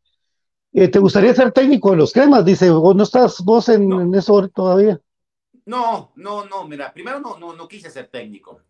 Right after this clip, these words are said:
Speaker 2: Por supuesto que tengo los conocimientos del, de, de, de lo técnico porque me sirve ahora en mi, en mi, en mi carrera para el análisis, no para ponerlo en práctica con un equipo.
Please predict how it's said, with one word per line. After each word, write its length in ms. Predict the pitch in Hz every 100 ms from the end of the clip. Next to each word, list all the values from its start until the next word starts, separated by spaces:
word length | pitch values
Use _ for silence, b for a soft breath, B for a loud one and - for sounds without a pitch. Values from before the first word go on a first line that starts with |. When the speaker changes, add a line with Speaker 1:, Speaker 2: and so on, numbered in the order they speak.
| _
Speaker 2:
Por 160 | 143
supuesto 400 | 135 139 185 185
que 120 | 208 185
tengo 460 | 147 165 180 156
los 140 | 117 -
conocimientos 600 | 120 113 110 131 143 165
del, 160 | 135 120
de, 220 | 110 98
de, 180 | 101 98
de 300 | 95 95 107
lo 140 | 104
técnico 420 | 131 156 190 -
porque 440 | 156 180 208 - _ _
me 120 | 113
sirve 400 | - 165 214 202
ahora 360 | 147 147 151 143
en 100 | 127
mi, 260 | 117 104
en 80 | 107
mi, 260 | 107 101 95
en 60 |
mi 100 | 101
carrera 340 | 98 98 110 139
para 140 | 131
el 80 | 104
análisis, 420 | 107 170 139 _
no 140 | 107 123
para 160 | 131
ponerlo 280 | 113 117 123
en 60 | 117
práctica 280 | 113 107 107
con 80 |
un 100 | 104
equipo. 400 | 107 151 156 82